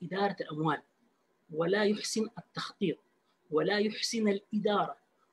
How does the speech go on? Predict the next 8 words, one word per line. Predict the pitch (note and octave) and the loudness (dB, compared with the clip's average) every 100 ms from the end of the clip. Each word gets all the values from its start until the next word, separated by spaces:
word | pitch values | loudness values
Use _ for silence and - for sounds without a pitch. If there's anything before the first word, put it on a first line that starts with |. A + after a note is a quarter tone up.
| _ D#3 | _ -2
وليس | D3+ F#3+ A#3 G#3+ | 2 4 2 0
لديه | F3 E3 G#3 A3+ | 0 4 4 4
مهارات | A3 F#3+ G3+ G3+ G#3+ G#3 | 0 2 0 2 0 0
قيادية، | G#3+ G3+ G#3 G#3 G#3 C#3+ - _ _ _ | 2 4 4 4 0 -4 -8 _ _ _
وليس | D3+ F#3 A#3 - | 2 4 4 2
لديه | G3 A3+ | 2 2
القدرة | A3 G3 A#3 A#3 A3 G#3+ C4 - F3 | 2 0 -2 2 2 2 0 -2 -2
مثلًا | A3 - A3 B3 | -2 0 4 6